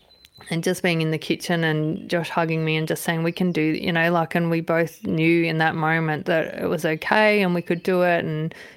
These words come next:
you know, like I said before, it was just, there's nothing that we can't do together. So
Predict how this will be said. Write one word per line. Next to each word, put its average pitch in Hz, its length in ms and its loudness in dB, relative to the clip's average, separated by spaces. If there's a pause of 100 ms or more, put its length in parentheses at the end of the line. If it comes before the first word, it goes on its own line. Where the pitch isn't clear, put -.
you - 80 -10
know, 185 80 0
like 175 180 -2
I 175 60 -2
said 165 160 -2
before, 170 320 0
it 165 80 -2
was - 160 -6
just, - 380 -6
there's 175 160 -6
nothing 180 280 0
that 160 100 -2
we 170 100 -2
can't 160 280 -4
do 165 140 -2
together. 202 480 2
So 190 220 0